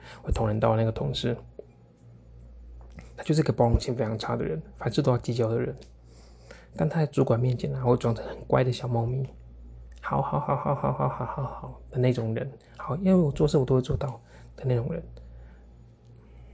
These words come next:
我们其他这个女的看得很不顺眼啊，那我们只能说，呃，要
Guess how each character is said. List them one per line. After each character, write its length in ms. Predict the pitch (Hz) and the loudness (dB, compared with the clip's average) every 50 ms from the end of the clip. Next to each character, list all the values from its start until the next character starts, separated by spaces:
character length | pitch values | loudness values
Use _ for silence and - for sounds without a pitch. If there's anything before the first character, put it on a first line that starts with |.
| - - - - - - - - - - - - - - | -18 -16 -14 -12 -12 -12 -12 -14 -16 -16 -18 -16 -12 -4
我 60 | - 139 | 0 0
们 60 | 131 | 2
其 120 | - 147 | 4 6
他 80 | 160 160 | 6 6
这 100 | 151 160 | 4 4
个 100 | - 160 | 4 4
女 100 | 131 120 | 4 4
的 60 | 113 | 2
看 200 | 110 - - 123 | 2 0 0 0
得 40 | 113 | 0
很 80 | 113 | -2
不 100 | 113 - | -4 -6
顺 220 | - - - 123 117 | -8 -4 -4 -4 -2
眼 140 | 147 165 - - | -2 -4 -6 -8
啊， 120 | - - - - - - - - - - - - - - - - - - - - - - - - | -10 -14 -18 -18 -18 -20 -20 -20 -20 -20 -20 -20 -20 -20 -20 -20 -20 -20 -20 -20 -20 -14 -4 2
那 100 | 139 135 | 2 4
我 80 | 123 | 4
们 100 | 113 113 | 2 0
只 120 | 110 - 113 | 0 0 0
能 100 | 107 113 | 0 -2
说， 360 | 110 - 127 123 120 120 127 - - - - - - - - - - | 0 0 0 0 2 0 -2 -4 -10 -20 -20 -20 -20 -20 -20 -12 -6
呃， 380 | 127 117 120 127 123 135 139 185 | -6 -6 -4 -4 -6 -6 -6 -4
要 340 | - 151 143 139 127 135 | -2 -2 0 0 -2 -4